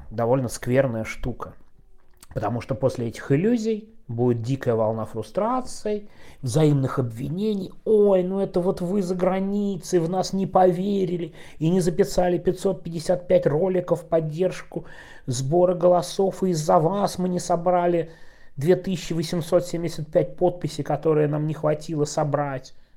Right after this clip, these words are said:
и так далее. Ну, то есть, серьёзно.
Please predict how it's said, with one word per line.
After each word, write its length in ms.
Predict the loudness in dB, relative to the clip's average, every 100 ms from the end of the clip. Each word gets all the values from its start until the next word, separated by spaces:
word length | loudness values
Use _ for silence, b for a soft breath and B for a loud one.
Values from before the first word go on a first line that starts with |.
| -12
и 60 | -6
так 280 | -2 -2 0
далее. 460 | 0 0 -6 -10 -18 -20 -20 -20 -20 -20 -20 -14 -2
Ну, 180 | 0
то 200 | 2 2
есть, 180 | 2 2
серьёзно. 640 | -6 -4 0 0 -2 -10